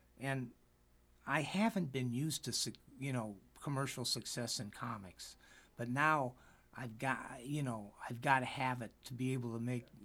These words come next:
the extra money I need to live the way I wanna live. And, uh, I'm real scared that I won't be able to pull it off. That, I mean, I think I can keep on writing good things, but whether the public, you know, accepts them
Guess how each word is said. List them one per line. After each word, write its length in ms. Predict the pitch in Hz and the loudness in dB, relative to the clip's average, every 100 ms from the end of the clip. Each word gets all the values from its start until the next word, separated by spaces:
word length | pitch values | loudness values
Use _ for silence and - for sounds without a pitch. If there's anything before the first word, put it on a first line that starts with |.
| 113 | -12
the 220 | 113 110 127 | -10 -8 -8
extra 280 | 123 120 | -6 -2
money 360 | 120 127 131 123 | 0 2 2 0
I 140 | 113 | -2
need 300 | 110 110 104 104 - - - | -4 -4 -6 -10 -20 -20 -18
to 80 | - | -6
live 240 | 113 135 123 | -2 0 0
the 80 | |
way 200 | 113 117 | -2 0
I 60 | 117 | -2
wanna 340 | 113 117 110 | -2 -2 -4
live. 380 | 110 147 135 - - - - - - - - - - - | -2 0 -2 -4 -16 -20 -20 -20 -20 -20 -20 -20 -20 -6
And, 440 | 127 131 127 127 120 | -2 0 2 0 0
uh, 340 | 117 113 110 107 - - - - - - - - | -2 -2 -4 -6 -14 -20 -20 -20 -20 -20 -20 -6
I'm 200 | 135 131 | -2 0
real 240 | 151 190 | 2 2
scared 680 | 156 - - 139 160 165 101 | 4 2 2 2 4 2 0
that 140 | 113 113 | -4 -2
I 100 | 120 | -2
won't 300 | 120 139 135 | 0 -2 0
be 180 | 127 135 | 0 2
able 200 | 131 123 | 0 -2
to 120 | 117 | -4
pull 220 | - 135 | -4 -2
it 80 | 127 | 0
off. 360 | 131 143 117 - - | 0 0 -2 -6 -12
That, 120 | 107 - - - - | -12 -12 -20 -20 -4
I 120 | 156 | -2
mean, 160 | 170 170 | 0 2
I 100 | 233 | 2
think 240 | 240 190 | 4 2
I 60 | 131 | 0
can 180 | - 117 | -2 -6
keep 260 | - 135 | -4 -2
on 200 | 123 117 | -2 -2
writing 340 | 120 135 135 110 | 0 2 0 0
good 220 | 127 120 | -2 -4
things, 540 | - 214 226 135 120 - | 0 4 4 4 -4 -6
but 140 | 117 | -8
whether 260 | 113 139 139 | -2 0 0
the 100 | 113 | -2
public, 420 | - 147 147 127 - - - - - - - - - _ | -2 0 0 -6 -8 -20 -20 -20 -20 -20 -20 -20 -20 _
you 100 | 143 | -4
know, 160 | 139 123 | 0 0
accepts 500 | 120 - 156 160 - | 0 2 2 2 0
them 260 | 139 120 | 0 -4